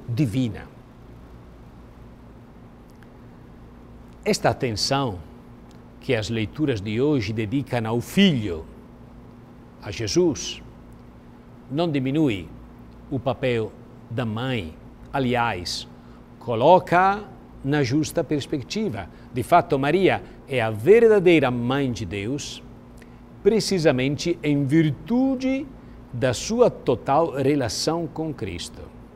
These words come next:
Portanto, glorificando o filho, honra-se a mãe.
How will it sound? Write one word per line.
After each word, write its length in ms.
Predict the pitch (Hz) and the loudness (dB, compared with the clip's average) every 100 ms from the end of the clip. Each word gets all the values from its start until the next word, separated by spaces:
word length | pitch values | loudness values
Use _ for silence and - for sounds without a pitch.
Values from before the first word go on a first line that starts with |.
| - - - - - - - - - - - - - - | -20 -20 -20 -20 -20 -20 -20 -20 -20 -20 -20 -20 -20 -6
Portanto, 680 | 175 170 - 117 95 - 78 67 - - - - 117 | 0 0 2 -2 -2 -10 -16 -16 -20 -20 -20 -14 -4
glorificando 920 | 123 127 120 123 110 156 185 147 127 | 0 0 0 -2 -2 0 0 2 0
o 60 | |
filho, 640 | 120 - 214 240 226 226 220 - - - | 0 0 2 2 2 0 0 -14 -18 -2
honra-se 880 | 165 220 220 208 202 - 214 220 - - - | 4 4 4 0 0 -2 -2 -4 -6 -16 -8
a 120 | 131 | -4
mãe. 420 | 107 113 120 90 | -2 -2 -2 -4